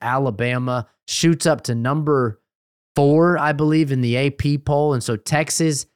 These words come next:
has basically one of the better tracks to the college football playoff as, as any team in the country at this point. They've, they've gotta run through the Big twelve, which traditionally they like to lose to a team like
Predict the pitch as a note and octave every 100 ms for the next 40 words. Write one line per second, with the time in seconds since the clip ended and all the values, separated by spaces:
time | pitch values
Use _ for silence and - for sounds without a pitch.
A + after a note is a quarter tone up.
0 | _ _ C#3 C#3 C3+ C3 A2+ - _ _
1 | _ _ _ _ _ _ _ _ _ _
2 | _ - B2 D3+ G#3+ - - F3+ C#3 E3+
3 | G#3+ C#3 A2+ - C#3 D#3+ C#3 - - -
4 | C#3+ D3+ C3+ - - - _ - D3 C3
5 | B2+ C#3 C#3+ B2+ - D3 C3 B2 A2 B2
6 | C3 C3 A#2+ - A2 - A#2+ G#2 B2+ C3+
7 | C3+ B2+ G#2+ G2 A#2+ C#3 - A#2 G#2 -
8 | A2+ - C3+ C#3 - B2 A#2+ A2 A#2+ -
9 | - A#2+ G#2 C3 A2+ B2+ B2 B2 A#2 G2+
10 | A#2+ A#2 - B2 B2 B2 A#2 - _ _
11 | _ _ B2+ A#2+ - - A#2+ C3+ C3+ B2+
12 | A#2+ A#2 A2 A2 A2+ A#2+ A2 G2+ A#2 A2+
13 | - A2 G#2 A#2+ G#2+ G2+